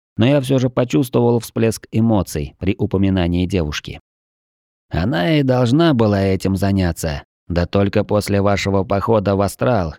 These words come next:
её затянуло в одно очень нехорошее место в Теллуре. Закрытый данж-петля. Затея проста.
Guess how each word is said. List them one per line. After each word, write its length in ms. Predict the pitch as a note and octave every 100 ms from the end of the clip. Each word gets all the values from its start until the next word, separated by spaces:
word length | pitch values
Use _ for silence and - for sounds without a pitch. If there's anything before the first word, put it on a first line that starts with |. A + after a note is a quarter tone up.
| -
её 240 | C#3 C#3
затянуло 600 | A#2+ A#2+ B2+ C3+ C#3 B2+
в 80 | A2+
одно 400 | A#2 A#2 B2+ A#2+
очень 440 | C#3 C#3+ - C3 B2+
нехорошее 680 | A#2+ A2+ A2+ A2 - A2 A2+
место 380 | B2 A#2+ - E2+
в 40 |
Теллуре. 640 | - F#2+ F#2 E2 D2 B1+ _ _ _ _ -
Закрытый 640 | A#2+ C#3+ D3 C#3 B2+ B2+
данж-петля. 1080 | A#2+ C3+ G#2 F2+ - B2+ B2 A2+ D2+ - - _ _ _ _ -
Затея 480 | B2 D3 E3 D3+
проста. 560 | C#3 C#3 C3+ - D2